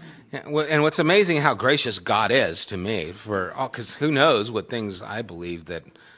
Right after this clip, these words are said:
are skewed. I don't know, 'cause I believe 'em, you know what I mean? But the whole point is we, we have to have the,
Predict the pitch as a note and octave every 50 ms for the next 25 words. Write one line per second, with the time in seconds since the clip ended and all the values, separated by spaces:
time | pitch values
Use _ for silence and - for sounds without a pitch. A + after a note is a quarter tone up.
0 | - - - - _ _ _ _ - F2 E2 - - - - A2 C3 A#2+ D#2+ D2+
1 | C#2+ - D2+ D#2+ G2 G#2 G#2+ G2+ G2 G#2+ C3 D3 G#2+ D#2 - A2+ F#2 D2+ D#2+ F#2
2 | F2 F2 D#2 F#2 G2 A2+ D#3 C#3+ A2 F#2 D#2+ E2 F2+ G#2 A2 A2 A2+ A#2 A2+ A2+
3 | A2+ A#2 A2+ G#2+ G#2+ A#2 A2 G#2+ - - - - - - - - _ - C3+ B2+
4 | C3 B2+ G#2+ D#3 D#3 C#3+ B2 - - D3+ E3 D#3 D3+ D3 C#3 A#2+ A#2 A#2+ A#2+ C3+
5 | C3+ C3+ - C3+ C3 C3+ C#3 C3 B2 D3 F3 F#3 - - F3+ - - C#3+ C3+ C3
6 | B2+ A#2+ A#2 G#2+ G#2